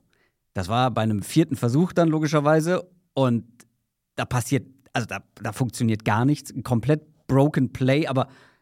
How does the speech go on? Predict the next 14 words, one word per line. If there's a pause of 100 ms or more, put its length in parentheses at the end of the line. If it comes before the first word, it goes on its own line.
(220)
vor
allem
bin
ich
der
Meinung,
dass
man
da
sogar
noch
Glück
hat, (100)
dass